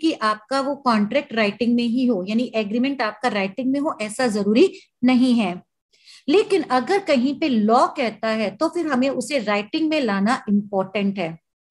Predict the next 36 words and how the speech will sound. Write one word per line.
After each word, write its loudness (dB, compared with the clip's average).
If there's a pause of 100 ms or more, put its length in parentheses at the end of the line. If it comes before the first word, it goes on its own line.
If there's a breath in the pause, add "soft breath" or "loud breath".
(360)
तो 4
यहाँ 2
पे 2
जो 2
आपके -2
सामने -2
मैंने -2
contract -2
बनाया -2
है, -2 (100)
immovable 2
property -4 (680)
offer 2
भी -2
है, 2
acceptance -4
भी -4
है, 0
free -4
consent -2
भी -4
है, 0
consideration -2
भी -2
है, 0 (360)
ये 0
contract 0
good 2
in 2
substance 0
है। -2 (420)
ये -6
contract 0
आपका -2
कैसा -2
है? -2